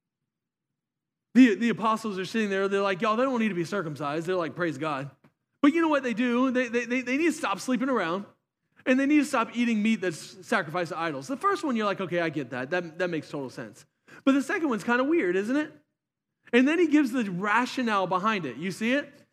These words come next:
It's in verse twenty-one. "Because Moses was proclaimed in every city." You know what he's saying?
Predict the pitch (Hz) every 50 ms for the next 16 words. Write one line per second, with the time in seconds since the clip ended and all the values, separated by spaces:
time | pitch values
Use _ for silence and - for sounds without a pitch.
0 | _ _ - 240 165 240 240 214 240 240 226 - - 247 240 240 233 247 240 208
1 | 151 123 - - _ _ _ _ _ _ _ _ _ - 220 - 240 226 170 208
2 | 240 277 285 226 185 220 233 247 233 - - - - _ _ _ _ - 226 220
3 | - - 233 - 226 220 208 202 208 202 202 202 240 226 - - 294 247 170 120
4 | 110 - _ _ _ _ _ _ _ _ _ _ 247 302 381 392 359 302 240 -
5 | - 208 208 220 233 233 220